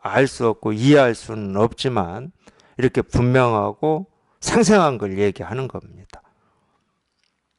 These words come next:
그래서 여기서 명심이라는 말도 알 수 없는 마음을 얘기하는 거예요. 예, 분별되지 않는 마음,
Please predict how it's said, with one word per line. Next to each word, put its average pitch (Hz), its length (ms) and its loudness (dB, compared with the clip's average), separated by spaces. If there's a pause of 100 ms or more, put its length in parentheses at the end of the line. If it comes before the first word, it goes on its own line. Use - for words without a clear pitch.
(640)
그래서 165 220 6
여기서 156 320 4
명심이라는 156 960 2
말도 104 640 -4 (380)
알 - 260 0
수 160 180 -2
없는 127 300 -4
마음을 90 560 -6
얘기하는 90 540 -8
거예요. 98 300 -18 (560)
예, 113 80 -6
분별되지 101 680 2
않는 87 420 -12
마음, 80 220 -16